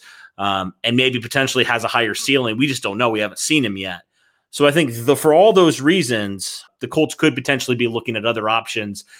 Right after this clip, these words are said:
and not spending a couple million or whatever it takes to bring back Anthony Walker, uh,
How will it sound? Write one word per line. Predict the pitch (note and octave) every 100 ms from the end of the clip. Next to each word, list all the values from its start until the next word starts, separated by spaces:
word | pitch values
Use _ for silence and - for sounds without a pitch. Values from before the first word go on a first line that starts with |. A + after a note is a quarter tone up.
| - -
and | A#2+ B2
not | C#3+ C3+ A#2
spending | - - B2+ A#2+ A#2 G#2+ G#2 G2+
a | A#2
couple | C#3+ C3
million | A#2 A#2 A2+ G#2+ G#2
or | G2+ G#2
whatever | B2 C3+ A#2 A2
it | -
takes | A#2 A2+ -
to |
bring | G2+ A2+ A2
back | A#2+ C3 B2
Anthony | G#2 G#2+ G2+
Walker, | G2 G2+ - G#2 G2 _ - _ -
uh, | A2